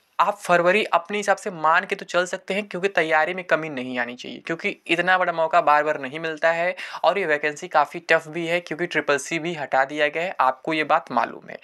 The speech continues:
But मुझे अब मैक्सिमम पॉसिबिलिटी ये दे रही, दिख रही है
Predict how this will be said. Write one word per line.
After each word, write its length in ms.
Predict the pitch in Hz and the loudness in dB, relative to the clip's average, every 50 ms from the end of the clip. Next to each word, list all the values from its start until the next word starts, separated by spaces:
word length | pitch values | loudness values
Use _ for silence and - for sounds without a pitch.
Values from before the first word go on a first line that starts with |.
| - - - - - - | -14 -14 -14 -16 -4 0
But 180 | 151 196 202 208 | 2 2 2 2
मुझे 240 | 208 208 202 190 208 | -2 -2 0 0 0
अब 80 | 208 | 0
मैक्सिमम 380 | 196 185 170 170 - - 196 196 | 2 2 0 0 -2 -8 -8 0
पॉसिबिलिटी 500 | 185 185 175 175 - - 165 165 165 190 | 2 2 2 2 0 -4 -6 -4 -2 -2
ये 260 | 175 143 127 139 170 | -2 0 2 2 2
दे 180 | 170 160 165 160 | 4 4 4 4
रही, 200 | 160 165 156 151 | 4 4 2 0
दिख 280 | 127 139 135 175 - - | 0 0 -2 -2 0 2
रही 220 | 147 139 135 127 | 2 2 2 2
है 160 | 127 131 139 | 0 0 0